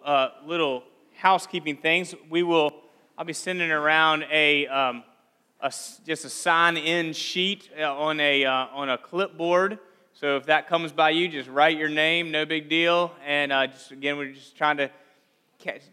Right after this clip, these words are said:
see how we're doing in terms of our, our numbers, but you just write your name, that'd be great,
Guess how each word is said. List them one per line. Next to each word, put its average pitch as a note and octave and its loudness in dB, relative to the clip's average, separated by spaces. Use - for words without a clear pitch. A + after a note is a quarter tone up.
see G3 -4
how F3+ 6
we're F#3+ 4
doing F3+ 0
in E3+ -4
terms E3 0
of D#3+ -2
our, E3 4
our D#3+ 0
numbers, D#3+ -4
but C3 -14
you D3 -14
just C#3 -18
write D#3 -2
your D#3 -16
name, D#3+ -4
that'd C3+ -8
be C#3 -6
great, A#2+ 0